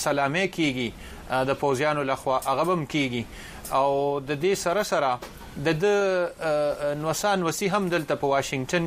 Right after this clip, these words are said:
کې دي او هغه به د دغه جسد سره د ده کورنۍ چې کومه ده، هغه به هم ورسره او د مختلفو خلکو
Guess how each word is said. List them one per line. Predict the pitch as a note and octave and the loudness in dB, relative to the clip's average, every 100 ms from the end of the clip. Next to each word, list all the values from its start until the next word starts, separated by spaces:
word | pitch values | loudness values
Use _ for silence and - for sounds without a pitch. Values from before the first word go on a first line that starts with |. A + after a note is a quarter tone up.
| D#3+ | 2
کې | F#3 E3+ | 2 2
دي | D3+ | 2
او | |
هغه | C#3 D3+ C#3+ | 2 0 0
به | C3+ | -2
د | C3+ | 0
دغه | D3 C3+ | 0 0
جسد | B2+ - D#3 - | 0 0 -2 0
سره | C3+ D3+ E3 - - - C3 | 2 2 -2 -8 -14 -2 0
د | C3 | 2
ده | |
کورنۍ | D#3 D3 C3+ C#3 E3+ - | 2 4 4 4 0 0
چې | D#3+ | -2
کومه | D3 C#3 B2+ | 0 0 0
ده، | B2+ | 0
هغه | B2 B2 D#3 | 0 0 2
به | |
هم | E3 | 2
ورسره | D3 C3+ D3+ C3+ B2+ - - - - C3 | 0 0 0 0 -2 -6 -14 -8 0 2
او | B2+ C3 B2+ B2+ C#3 C3 | 4 2 2 0 -2 0
د | C3+ C3 C3+ | 2 2 0
مختلفو | C#3 - D3+ F#3 D#3 - | -4 0 2 2 0 2
خلکو | D#3+ D3+ | 0 0